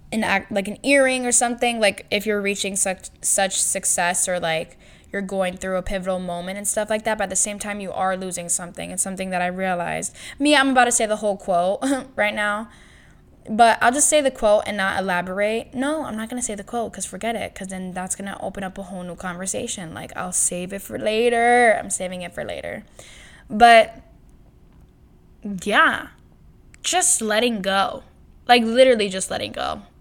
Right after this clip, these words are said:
The art of letting go. That's why they call it a, an art, because it is. It's hard. It's hard to practice it. It's hard to maintain it. And it's something that you're constantly working on and trying to do. And that's something that I'm trying to do. And I feel like if you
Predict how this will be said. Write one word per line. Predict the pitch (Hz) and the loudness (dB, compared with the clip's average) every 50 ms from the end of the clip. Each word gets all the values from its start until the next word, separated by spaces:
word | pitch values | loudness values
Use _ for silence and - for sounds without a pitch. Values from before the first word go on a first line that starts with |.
| - _ _ | -20 _ _
The | - 202 214 - - | -2 0 0 0 2
art | 220 220 220 - | 4 4 4 4
of | - 208 202 202 | 2 0 0 0
letting | 185 190 185 190 | 0 -2 -2 -2
go. | 185 190 214 | -4 -4 -2
That's | 202 208 208 - | -2 -2 -2 -2
why | 254 247 | 0 0
they | 262 | 0
call | 262 - 277 269 | -2 0 0 0
it | 269 | 2
a, | 262 254 262 - - | 2 0 -2 -4 -6
an | 220 202 - | -8 -6 -2
art, | 202 202 196 175 - - | -2 0 0 -2 -2 -4
because | 196 196 - 214 - | -6 -6 -4 -4 -2
it | 226 220 | -2 0
is. | 226 214 185 - | 0 -2 -2 -4
It's | - 190 - | -6 -6 -6
hard. | - - 196 196 196 180 175 - - | -4 -2 -2 0 0 -2 -4 -4 -6
It's | - 208 - | -8 -6 -4
hard | - 196 202 226 - | -2 -2 -2 -2 -4
to | 254 | -6
practice | - 220 208 208 - - - - | -4 -4 -4 -4 -4 -6 -4 -2
it. | 202 - - | -2 -2 -4
It's | 202 - - | -6 -6 -6
hard | - 185 185 185 - | -4 -4 -4 -2 -4
to | - 247 | -4 -4
maintain | 240 240 240 240 - 202 180 180 | -4 -4 -6 -4 -4 -6 -6 -6
it. | 170 160 160 - | -6 -8 -8 -8
And | - 190 | -8 -6
it's | 175 - | -6 -6
something | - 196 196 196 202 | -6 -6 -8 -8 -6
that | 202 190 190 | -6 -6 -4
you're | 190 196 190 185 185 190 - - - - - - - - | -4 -2 -2 -2 -2 -4 -10 -16 -18 -18 -20 -20 -18 -8
constantly | - 202 196 190 190 - - 208 214 214 214 196 | -4 -2 -2 -2 -2 -2 -4 -2 -4 -4 -6 -4
working | 185 170 165 - - 175 165 | -4 -4 -6 -6 -8 -10 -10
on | 165 170 170 170 165 - | -8 -6 -6 -6 -6 -8
and | - 190 196 | -8 -8 -8
trying | - - 175 170 170 165 160 165 - - - | -8 -6 -6 -6 -6 -6 -6 -8 -10 -8 -8
to | - - 180 | -8 -8 -8
do. | 170 - - - - - 196 - - - - - - - - - - - - | -8 -10 -10 -10 -10 -12 -14 -16 -20 -20 -20 -20 -20 -20 -20 -20 -20 -12 -6
And | 254 269 | -2 0
that's | 277 277 269 | 0 0 0
something | 285 269 262 254 | 0 -2 -2 0
that | 254 240 | 0 0
I'm | 233 226 226 | 0 0 -2
trying | - 208 185 180 175 170 | -2 -2 -4 -4 -4 -8
to | - - - | -8 -8 -8
do. | - 62 - - | -8 -8 -8 -4
And | - 214 | -2 -2
I | 208 208 | -2 0
feel | 214 226 220 208 | 0 2 4 4
like | 208 202 196 190 190 190 190 - - - - - - - - - - - - - - - - - | 4 4 4 4 4 2 0 -2 -8 -18 -20 -20 -20 -20 -20 -20 -20 -20 -20 -20 -20 -20 -2 0
if | 214 214 208 - | 0 0 2 0
you | 202 214 226 233 240 240 247 240 240 240 233 220 - | -2 0 0 2 2 2 2 2 2 2 0 -2 -4